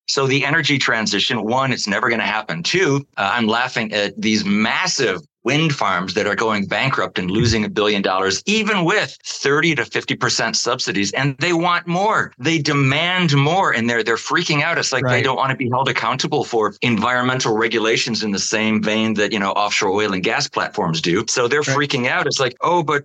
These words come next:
Speaker 1: you know, we're green, so we should be exempt from these environmental regulations of where we can lay our subsea cables to get the electricity to shore." It's like,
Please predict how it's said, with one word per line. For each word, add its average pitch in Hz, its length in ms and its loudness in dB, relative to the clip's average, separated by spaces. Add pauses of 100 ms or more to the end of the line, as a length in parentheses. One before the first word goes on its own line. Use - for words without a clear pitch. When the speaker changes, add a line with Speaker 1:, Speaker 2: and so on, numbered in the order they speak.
Speaker 1:
you 135 120 0
know, 131 100 2
we're 139 220 0
green, 147 420 0
so 131 280 2
we 147 240 2
should 147 300 0
be 135 180 0
exempt 139 440 -2
from 123 240 -2
these 113 220 0
environmental 131 640 0
regulations 113 640 2
of 101 140 0
where 107 280 2
we 127 140 0
can 104 200 -2
lay 117 200 2
our 104 140 0
subsea 120 480 -2
cables 120 440 0
to 151 80 -4
get 123 180 -2
the 123 80 -2
electricity 113 520 0
to 110 140 0
shore." 131 360 0
It's 90 100 -2
like, 135 160 -2